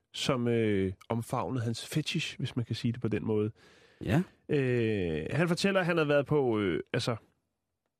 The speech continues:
Speaker 1: har været på en datingsite, og, øh, altså, der var et par, et par fine damer,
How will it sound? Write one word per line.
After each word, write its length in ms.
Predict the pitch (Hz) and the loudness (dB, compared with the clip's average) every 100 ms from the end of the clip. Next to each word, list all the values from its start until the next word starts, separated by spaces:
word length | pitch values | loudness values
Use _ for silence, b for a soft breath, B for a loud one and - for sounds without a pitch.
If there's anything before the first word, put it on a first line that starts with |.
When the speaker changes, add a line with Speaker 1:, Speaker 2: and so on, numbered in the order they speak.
| _ _ | _ _
Speaker 1:
har 80 | 131 | 0
været 180 | 127 143 | 0 2
på 120 | 147 | 2
en 280 | 127 107 98 | 2 2 2
datingsite, 720 | 135 160 214 - 160 147 - | 2 0 0 0 -2 -2 -2
og, 340 | 123 117 107 104 | 0 2 2 0
øh, 240 | 98 - - _ - | -2 -4 -8 _ -6
altså, 200 | 123 113 127 | -4 -2 -2
der 60 | |
var 180 | 123 135 | -2 -2
et 80 | 175 | -2
par, 540 | 175 151 117 113 - - | 0 0 0 -2 -4 -4
et 100 | - | -2
par 80 | 147 | 0
fine 340 | - 170 190 - _ - | 0 2 0 -2 _ -2
damer, 280 | 127 143 | 0 0